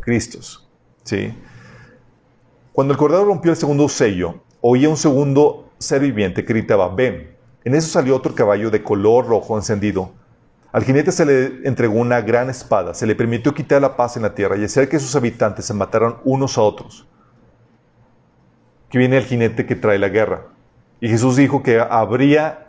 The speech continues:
guerra como algo característico dentro de este periodo de, de, de los principios de dolores. Dice, "Cuando el Cordero rompió el tercer sello, oí al ter-, al tercero de los seres vivientes que gritaba,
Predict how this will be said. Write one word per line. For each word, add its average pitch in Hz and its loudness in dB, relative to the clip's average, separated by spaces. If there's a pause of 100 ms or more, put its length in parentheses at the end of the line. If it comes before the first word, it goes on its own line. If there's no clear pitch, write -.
(100)
guerra 104 -2 (260)
como 113 0
algo 117 0
característico 110 0
dentro 104 0
de 107 6
este 104 -6
periodo 98 0
de, 98 0 (360)
de, 90 0 (1200)
de 117 4
los 107 2
principios 107 -2
de 104 6
dolores. 110 -2 (1800)
Dice, 139 0
"Cuando 139 4
el 143 -2
Cordero 147 4
rompió 165 2
el 151 0
tercer 147 0
sello, 92 -2
oí 120 2
al 156 2
ter-, 127 0 (220)
al 117 0
tercero 120 2
de 127 2
los 110 -2
seres 117 2
vivientes 95 -4
que - -10
gritaba, 101 0